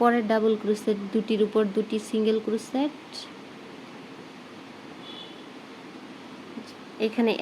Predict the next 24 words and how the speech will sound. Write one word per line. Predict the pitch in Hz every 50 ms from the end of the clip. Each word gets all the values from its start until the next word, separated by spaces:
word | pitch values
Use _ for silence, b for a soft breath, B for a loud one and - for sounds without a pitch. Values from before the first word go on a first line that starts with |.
| -
একটি | 226 - - 226 214
চেইনে | - 226 220 220 202
গ্যাপ | 208 214 202 190 208
দিয়েছিলাম, | 220 220 220 220 - 220 226 226 240 247 233 - - 214
একটি | 208 214 - 196 196 -
সিঙ্গেল | - 202 185 175 175 170 165 -
ক্রোশেট, | 175 185 190 - - 190 - - - - - - - - - - B B B B B B - - 214 208
যে | 185 202 202 202
এখানে | 202 226 226 220 214 226 226 B B B B B - - 202 196
দুটি | 233 233 240 247 233 - - - - - - - 202
ডাবল | 214 190 208 226 220
ক্রোশেট | 226 233 226 214 - 226 208 - 233
রয়েছে | 233 233 226 - - 269 269 262
তাই | - 220 190 175 196
দুটি | 214 208 - 220 - -
সিঙ্গেল | - 190 180 170 165 160 -
ক্রোশেট, | 175 170 - - - - 110 - - - - - - - - - 233
এখানে | 220 226 240 226 220 214 214
একটি | 214 - - - 233 233 240 B B B B B - -
চেইন | - 262 262 277 302 302
তাই | - 226 202 190 180
একটি | 190 - - 190 - -
সিঙ্গেল | - 180 170 170 175 175 -
ক্রোশেট। | - 180 190 - - - - -